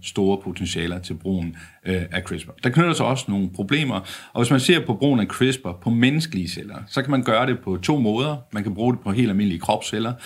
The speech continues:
så nogen som vores krop består af, når man kigger på du og jeg. Øh, men man kan også bruge det på embryonale celler, altså menneskefostre. Til både brugen, øh,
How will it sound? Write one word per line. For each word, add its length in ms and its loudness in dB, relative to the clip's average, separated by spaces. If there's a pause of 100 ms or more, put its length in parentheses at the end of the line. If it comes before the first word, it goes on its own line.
(260)
så 120 -8
nogen 220 0
som 240 -4
vores 220 -4
krop 320 -4
består 360 -2
af, 120 -2
når 100 -4
man 120 -4
kigger 240 -6
på 100 -12
du 180 -4
og 80 -2
jeg. 320 0 (380)
Øh, 180 2
men 120 8
man 100 6
kan 100 4
også 240 4 (100)
bruge 260 4
det 140 0
på 80 -2
embryonale 640 0
celler, 460 0 (420)
altså 460 2 (100)
menneskefostre. 840 -2 (2250)
Til 280 6
både 380 4
brugen, 380 4 (440)
øh, 220 -4